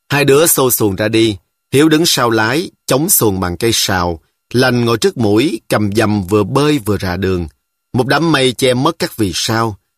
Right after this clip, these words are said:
nước ngập đầy đồng, mênh mông như biển cả. Xuồng lướt rào rào qua ngọn lúa,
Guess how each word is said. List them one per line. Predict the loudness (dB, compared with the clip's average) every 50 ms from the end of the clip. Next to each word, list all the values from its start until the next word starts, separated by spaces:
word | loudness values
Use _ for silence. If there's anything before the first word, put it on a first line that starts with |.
| _ _
nước | 0 0 2 2
ngập | 0 -2 -2 -4 -2
đầy | 0 0 2 2
đồng, | 2 0 0 0 -2 -4 -6 -6
mênh | -4 -2 -2 0 0 0
mông | 0 0 0 0 0
như | -2 -4 -2
biển | -2 -4 -4 -4 -4
cả. | -2 -2 -2 -2 -2 -4 -8 -10 _ _ _ _ _ _ _ _ _ -4
Xuồng | 0 2 2 2 4 2
lướt | 2 2 0 0
rào | -2 -4 -2 -2 0 -2 -2 -2
rào | -2 0 0 0 0 -2
qua | -4 _ -4 -2
ngọn | -2 -2 -4 -4 -2
lúa, | -2 -2 -2 -2 -4 -6